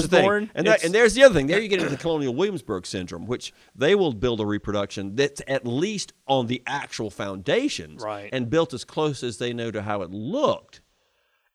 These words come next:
Speaker 2: And, and, hey, that's laudable, but, you know, that one isn't even that. Well, here at the History Center, th-, the White Path cabin, I mean, it is fantastic that we have that,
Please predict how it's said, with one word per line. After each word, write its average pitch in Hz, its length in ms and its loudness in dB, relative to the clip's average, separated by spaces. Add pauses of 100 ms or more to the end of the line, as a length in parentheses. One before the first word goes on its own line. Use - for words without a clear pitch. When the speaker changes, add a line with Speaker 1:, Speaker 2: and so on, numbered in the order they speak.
Speaker 2:
And, 165 220 0
and, 165 140 -4 (580)
hey, 143 340 0
that's 131 220 0
laudable, 127 600 0 (160)
but, - 180 -6 (180)
you 131 140 -8
know, 90 180 -8 (220)
that 135 180 0
one 104 100 -8
isn't 101 200 -6
even 98 200 -8
that. 127 240 -8 (160)
Well, 214 180 4
here 214 400 0
at 156 100 -12
the 185 60 0
History 214 260 -4
Center, 104 340 -8 (220)
th-, 117 160 -16 (140)
the 120 140 -4
White 185 280 -6
Path 110 240 -4
cabin, 85 400 -8 (300)
I - 60 -6
mean, 131 160 -4
it 165 140 -2
is 160 120 -2
fantastic 151 800 -8
that 110 140 -8
we 131 220 -6
have 151 380 -6
that, 85 400 -10